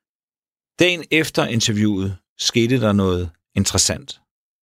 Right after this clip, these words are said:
Jeg blev kontaktet af to kendte højreekstreme, ældre herrer, som aldrig har ringet til mig før. Men nu havde de travlt med at fortælle mig, med få timers mellemrum, altså de ringer uafhængigt af hinanden, at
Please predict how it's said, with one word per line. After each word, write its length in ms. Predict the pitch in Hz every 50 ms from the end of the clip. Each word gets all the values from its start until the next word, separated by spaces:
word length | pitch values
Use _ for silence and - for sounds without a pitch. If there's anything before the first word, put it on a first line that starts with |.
| _ _ _ _ _ _ _ _ _ _ _ _ _
Jeg 160 | - 117 113 104
blev 160 | - 135 127 -
kontaktet 600 | - 127 117 - - 123 123 135 - 165 156 - - -
af 220 | 113 110 104 98
to 360 | - - - - 170 - - - _ -
kendte 420 | - - 143 131 - - 135 123 - - _
højreekstreme, 960 | _ - 113 113 113 123 143 131 113 107 - - - 107 90 69 69 85 90 82 _ _ _ -
ældre 420 | 107 110 113 113 - 123 123 117 107 90
herrer, 380 | - 95 87 82 87 98 104 101 - _ _ _ _ _ _ - -
som 140 | - 110 -
aldrig 280 | 95 110 131 127 139
har 100 | 127 110
ringet 240 | 101 98 104 113 113 -
til 120 | - 98
mig 120 | 90 101
før. 340 | - - - 67 - - - _ _ _ _ _ _ _ _ _ _ - - - - - _ -
Men 100 | 117 123
nu 80 | 143
havde 120 | 147 143 139
de 80 | 127
travlt 320 | 113 - - 131 120 127 131
med 100 | 123 117
at 220 | 107 - - -
fortælle 400 | - - - - - 135 120 127
mig, 160 | 127 131 127 117 _ _ _ _ _ _ _ _ _ _ _ _ -
med 100 | 101 98
få 200 | - - 143 127
timers 360 | 110 - 120 110 107 98 - -
mellemrum, 440 | 110 107 120 143 147 131 117 110 - _ _ _ - -
altså 140 | - 95 -
de 220 | - 107 101 87 98
ringer 360 | 104 107 113 113 104 - -
uafhængigt 440 | 123 117 117 117 104 104 92 82 87
af 60 | 90
hinanden, 340 | 90 92 90 92 104 107 - _ _ _ _ _ _ _ _ _ _ -
at 220 | 101 101 95 -